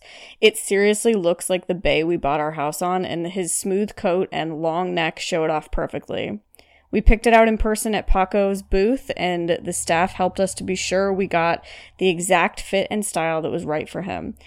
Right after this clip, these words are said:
I catch myself mesmerized by this collar when I walk him. <laughs> How crazy is that? So get over to paco collars dot com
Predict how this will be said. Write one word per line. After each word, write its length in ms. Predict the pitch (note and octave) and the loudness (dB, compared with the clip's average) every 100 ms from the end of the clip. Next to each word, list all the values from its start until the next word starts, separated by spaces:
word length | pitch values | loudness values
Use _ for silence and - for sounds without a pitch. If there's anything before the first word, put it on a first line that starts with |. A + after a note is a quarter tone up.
| - - - - | -20 -20 -20 2
I 120 | F3+ | 2
catch 440 | F#3+ - - G3+ - | 4 2 2 2 2
myself 520 | B3+ B3+ B3+ B3 B3 | 0 2 2 2 2
mesmerized 960 | F3+ F3+ F#3 F#3+ F3 D3+ D3 C3 C#3 - | -4 0 2 2 0 -4 -4 -4 -6 -2
by 160 | C#3 | -2
this 180 | C#3+ D#3+ | -2 -4
collar 380 | - D#3 C#3 D3+ | -4 -2 -2 -2
when 160 | C#3 | -4
I 120 | D#3 D#3 | -4 -4
walk 340 | D3 C3 C3 | -2 -2 -4
him. 200 | - D#3+ | -4 -4
<laughs> 20 | |
How 200 | E3+ G#3+ | -2 0
crazy 800 | G3 - - F3+ F3+ E3+ E3 D3 | 0 -4 -4 -2 -2 -4 -4 -4
is 220 | C3 D3 - | -6 -6 -4
that? 340 | C#3 G#2+ - | -2 -2 -4
So 160 | - G#3 | -4 -2
get 320 | F#3 G#3 - | 2 4 4
over 220 | B3 B3+ | 2 4
to 80 | B3 | 2
paco 420 | - E3+ - F3+ | 2 0 0 -2
collars 380 | - E3+ E3 F3 | 0 2 0 0
dot 240 | D#3+ D3+ | -2 -2
com 360 | - D#3+ E3 | -4 -4 -4